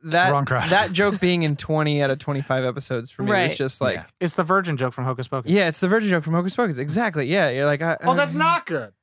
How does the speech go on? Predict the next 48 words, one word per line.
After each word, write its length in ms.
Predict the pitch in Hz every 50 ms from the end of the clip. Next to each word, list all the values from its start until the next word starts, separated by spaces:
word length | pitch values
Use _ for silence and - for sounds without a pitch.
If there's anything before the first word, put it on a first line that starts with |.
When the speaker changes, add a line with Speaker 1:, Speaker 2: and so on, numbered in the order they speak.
| _ _ -
Speaker 1:
Okay, 380 | 170 180 175 202 196 175 151 -
we 420 | 127 127 110 - - 151 160 170
get 140 | 175 - 180
it. 180 | 180 160 143
It's 140 | 147 147 147
a, 120 | 147 151 156
Speaker 4:
<laughs> 400 | 151 143 135 - - _ - 151
Speaker 1:
he 60 | 151
didn't 180 | 151 160 160 160
have 160 | 160 160 156
sex 240 | - 165 165 156 - -
yet. 300 | 151 139 135 - - 165
Like, 320 | 170 - 160 156 160 156 - - - - _ _ _ _ -
he's 140 | 165 156 165
a 40 |
virgin. 300 | 165 175 160 139 127 117
Cool. 400 | 127 - 165 160 139 127 131 139 143
Let's 260 | 143 139 135 - -
move 180 | 143 143 135 139
on. 240 | 135 123 110 117 - _ -
Speaker 4:
Yeah. 160 | 139 110 110 - _ _ _ _
Speaker 1:
Um. 500 | 135 151 151 147 139 135 131 131 127 - - _
So, 180 | - - 180 165
like, 240 | 160 160 156 151 - - -
while 260 | 160 165 165 165 165
I, 160 | 156 156 -
I, 200 | - 151 147 - -
I, 200 | - 151 147 143 143 - _ _ _ _ -
I 240 | 156 160 160 147 143 147 _ _ _ _ _ _ _ -
got 200 | 170 165 170 -
the 60 | 165
joke 220 | 151 156 156 147
the 80 | 151 143
first 280 | - 156 143 143 -
couple 140 | - 131 131
times 200 | 131 139 139 131
they 60 | 127 120
did 200 | 123 123 123 127
it, 40 | -
I 100 | - 123
just 300 | - 127 127 - - _ _ _ _ _ _ _ _ _ _ _ _ -
could 140 | - 135 123
have 80 | 113
done 140 | 131 123 117 110
without 240 | 131 - 113 107
Speaker 4:
Well, 200 | 175 175 175 165
Speaker 1:
the 120 | 139 127 120
other. 340 | 110 107 110 123 139 139